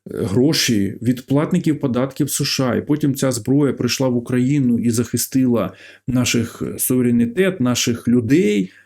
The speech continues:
то, е, чи це не цінність? І ви знаєте, ті, хто кажуть, що «та ні, ну це не суттєво»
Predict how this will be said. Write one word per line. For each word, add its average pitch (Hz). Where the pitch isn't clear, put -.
то, 120
е, 120
чи 117
це 135
не 147
цінність? 156
І -
ви 120
знаєте, 185
ті, 175
хто -
кажуть, 170
що 127
«та 160
ні, 214
ну 147
це 165
не 156
суттєво» 151